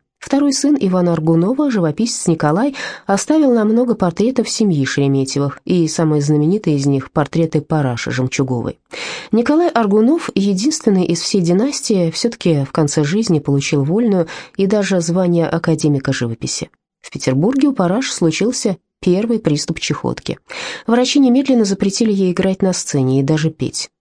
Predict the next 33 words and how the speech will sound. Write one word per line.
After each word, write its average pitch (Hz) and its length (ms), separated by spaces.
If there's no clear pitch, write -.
Единственной 196 640
ее, 151 80
ее 147 220
радостью 214 460
осталось 165 420
музицирование. - 760
Граф 285 400
целыми 196 320
днями 214 340
был 151 180
занят 143 300
в - 80
царском 156 400
дворце, 156 460
а 196 100
Параша 302 340
проводила 247 460
время 269 460
в 196 100
уединенной 196 580
компании 175 460
друзей. 135 540
Это 302 160
был 339 180
тоскующий 220 640
Джакомо 185 440
Кваренге, 262 720
недавно 214 440
овдовевший, 185 640
отправивший 143 540
в 143 100
Италию 135 340
детей, 139 540